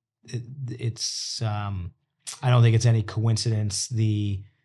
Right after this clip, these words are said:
level of success that a lot of the projects have had for those who are design focused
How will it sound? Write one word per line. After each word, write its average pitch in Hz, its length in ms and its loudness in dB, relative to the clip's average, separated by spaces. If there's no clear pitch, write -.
level 117 500 4
of 104 180 -2
success 107 760 -4
that 110 140 -2
a 107 60 -4
lot 104 280 -4
of 92 80 -6
the 98 100 -6
projects 107 560 -4
have 107 140 -12
had 120 480 2
for 120 160 0
those 110 280 2
who 117 180 4
are 113 140 2
design 110 420 0
focused 139 640 0